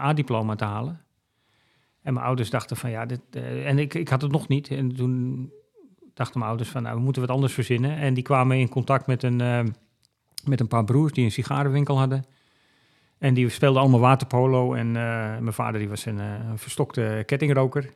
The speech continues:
En die, eh, die kwam daar vaak en die, die zag die foto's hangen. En die zegt van, eh, "Weten jullie een oplossing voor mijn bro-, mijn zoontje?"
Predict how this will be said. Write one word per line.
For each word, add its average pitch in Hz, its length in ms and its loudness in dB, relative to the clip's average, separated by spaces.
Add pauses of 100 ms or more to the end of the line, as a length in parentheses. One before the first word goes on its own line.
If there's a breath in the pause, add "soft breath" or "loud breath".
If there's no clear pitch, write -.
(160)
En 147 160 -6
die, 117 340 -4
eh, 113 140 -6
die 117 100 -10
kwam 127 160 -2
daar 123 100 0
vaak 123 320 -4
en 117 100 -6
die, 113 100 -8 (140)
die 113 100 -12
zag - 160 -6
die 123 100 -6
foto's 120 320 -2
hangen. 117 260 -2
En 117 100 -2
die 113 80 -6
zegt - 200 -18
van, 117 180 -10
eh, 120 120 -8 (440)
"Weten 120 260 0
jullie 127 160 4
een 143 60 2
oplossing 147 360 4
voor 147 140 2
mijn 135 120 2
bro-, 151 180 2
mijn 143 160 4
zoontje?" 160 420 4